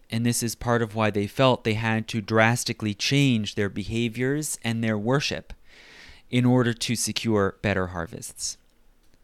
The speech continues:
Okay. So as I said, during the revolt, many churches were sacked and looted, many priests were killed. It seems that, at least for a time,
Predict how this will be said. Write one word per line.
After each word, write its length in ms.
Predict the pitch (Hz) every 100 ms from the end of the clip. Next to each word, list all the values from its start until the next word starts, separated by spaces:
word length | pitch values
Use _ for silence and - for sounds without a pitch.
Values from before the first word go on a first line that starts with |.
| _ _ - - - - - -
Okay. 360 | 101 - - - _ _ _ _ _ _ _ _ _ _ _ - _ _ -
So 180 | - 156
as 160 | 175
I 80 | 185
said, 240 | 175 190 151
during 320 | 160 160 180
the 140 | 180
revolt, 520 | 151 127 139 156 175
many 280 | 139 131 131
churches 500 | 120 143 131 143 123
were 80 | 120
sacked 500 | - - 127 131 -
and 200 | 110 110
looted, 400 | 139 151 156 139 -
many 280 | 123 110 101
priests 540 | - 151 160 - -
were 140 | 143 139
killed. 460 | - 143 139 143 - - - - - - _ -
It 160 | 139 -
seems 560 | - 190 214 220 208
that, 140 | 160 151
at 120 | 139
least 240 | 151 -
for 160 | - 139
a 40 |
time, 680 | - - 127 127 139 190 220